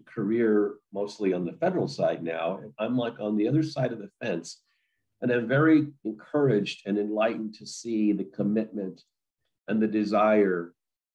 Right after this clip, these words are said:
to, um, address our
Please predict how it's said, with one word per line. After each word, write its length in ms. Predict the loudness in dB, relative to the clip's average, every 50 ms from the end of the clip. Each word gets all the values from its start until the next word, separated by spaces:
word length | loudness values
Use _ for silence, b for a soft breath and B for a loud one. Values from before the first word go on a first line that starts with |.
| _ _ _ -16 -8 -2
to, 640 | 2 4 4 6 6 6 4 4 2 0 -2 -6 -14 _ _ -6
um, 420 | -4 -4 -4 -4 -6 -8 -12 -16 -18 _ _ _ _ _ _ _ _ _ _ _ _ _ _ -2 -2
address 720 | -2 -2 -2 0 2 2 2 2 0 -4 -12 -16 -18 _ _ -10 -4
our 440 | -2 -2 -2 -2 -4 -6 -10 -12